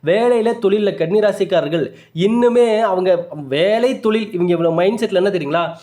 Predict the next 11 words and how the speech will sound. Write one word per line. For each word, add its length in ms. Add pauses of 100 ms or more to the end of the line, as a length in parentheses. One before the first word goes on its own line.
(100)
எண்டே 540
கிடையாது. 380 (960)
இவங்களுக்கு 300
ஒரு 140
எண்டே 420
கிடையாது. 440 (220)
வேலையிலையும் 720
தொழிலையும் 600 (240)
"இதுதாப்பா 580
நம்மளுடைய 380
இலக்கு" 520